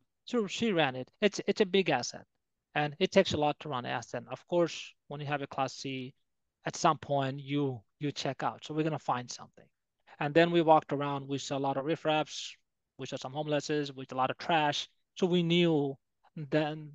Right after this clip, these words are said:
there it, it lacked a sense of community. Uh, so coming in, we knew that first hundred twenty days, whenever you take over a C, it's a heavy-handed,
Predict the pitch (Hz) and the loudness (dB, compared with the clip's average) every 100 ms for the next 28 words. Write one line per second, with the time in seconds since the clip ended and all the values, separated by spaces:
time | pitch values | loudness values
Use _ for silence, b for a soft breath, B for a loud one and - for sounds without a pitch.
0 | _ - 160 151 160 151 143 143 _ _ | _ -18 0 6 8 8 6 0 _ _
1 | _ _ 170 - 170 151 151 156 - 156 | _ _ -10 -8 -6 2 4 4 2 -10
2 | 156 156 143 - 135 127 - - 147 143 | -4 -4 -2 0 0 -2 -6 0 6 6
3 | 135 - - _ _ _ B - 139 - | 4 -4 -6 _ _ _ B -2 2 8
4 | 143 139 - 160 147 151 147 143 139 143 | 10 8 4 4 6 8 8 8 4 2
5 | 147 139 - 151 143 151 143 - 143 135 | 2 2 4 4 6 4 2 0 -2 4
6 | 139 135 - 139 143 147 - 147 139 139 | 6 6 4 2 4 4 4 4 4 4
7 | - 156 147 - 120 151 143 131 139 135 | 2 0 0 0 2 4 4 2 2 2
8 | 131 | 2